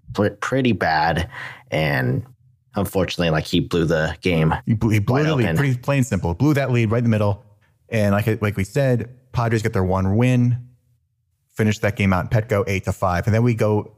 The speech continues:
Speaker 2: back to the, and the bank has been very favorable for the Phillies in the last series, and it played out just as well this series.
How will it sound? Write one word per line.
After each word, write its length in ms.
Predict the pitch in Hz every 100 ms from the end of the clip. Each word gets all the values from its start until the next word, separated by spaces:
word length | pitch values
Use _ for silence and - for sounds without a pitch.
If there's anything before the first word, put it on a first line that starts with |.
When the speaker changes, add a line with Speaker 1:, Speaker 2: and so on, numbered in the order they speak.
| _ _ _ _ _ _ _
Speaker 2:
back 340 | 117 120 123 -
to 100 | 113
the, 340 | 101 104 80 - - _ _ _ _ _ _ _ _ _ _ _ _ _ _ _ _
and 120 | 110 107
the 60 |
bank 240 | 95 156 151
has 120 | 127
been 140 | 107
very 240 | 104 117 131
favorable 680 | 127 127 110 90 90 113 - - _ _ _ _ _ _ _
for 320 | - 113 113
the 80 | 120
Phillies 600 | - 104 90 90 - - _ -
in 100 | 101
the 60 |
last 320 | 90 92 98 -
series, 480 | 113 117 120 - -
and 240 | 110 98 101
it 320 | 98 - -
played 300 | 123 120 120
out 400 | 110 110 113 -
just 280 | 117 120 120
as 140 | 107
well 160 | 104 98
this 240 | 95 92
series. 540 | - 85 73 67 -